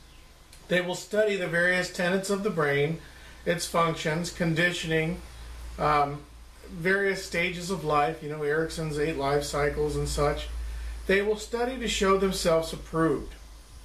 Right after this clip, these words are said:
So a, a true Christian counselor is actually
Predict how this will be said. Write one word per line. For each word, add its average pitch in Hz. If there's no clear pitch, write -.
So 208
a, 208
a 214
true 320
Christian 285
counselor 214
is 165
actually 190